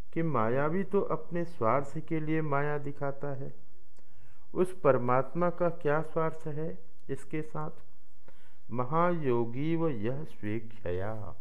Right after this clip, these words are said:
मायावी का स्वार्थ अंश नहीं लेना, वह महायोगी के समान स्वतंत्र है। उसमें एक स्वतंत्र शक्ति है। स्वतंत्र शक्ति के आधार पर ही अनंत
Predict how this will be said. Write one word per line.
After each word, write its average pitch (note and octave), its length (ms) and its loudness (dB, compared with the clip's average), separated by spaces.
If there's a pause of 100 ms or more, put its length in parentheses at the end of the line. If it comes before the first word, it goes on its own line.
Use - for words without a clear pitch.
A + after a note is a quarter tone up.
(960)
मायावी E3+ 560 4
का G3 180 4
स्वार्थ E3 500 0
अंश - 680 0
नहीं A#2+ 580 0
लेना, E2+ 420 -2 (880)
वह E3+ 160 2
महायोगी D3+ 720 0
के E3 140 0
समान C#3+ 440 -2
स्वतंत्र B2 640 -2
है। D#2+ 200 -2 (960)
उसमें F3+ 400 0
एक D#3+ 280 0
स्वतंत्र B2+ 640 0 (140)
शक्ति A2 340 -2
है। E2 180 -2 (960)
स्वतंत्र D3+ 680 0
शक्ति E3+ 400 -2
के E3 200 0 (100)
आधार A2 420 0 (120)
पर D3 140 0
ही D3 200 0 (100)
अनंत C3+ 380 0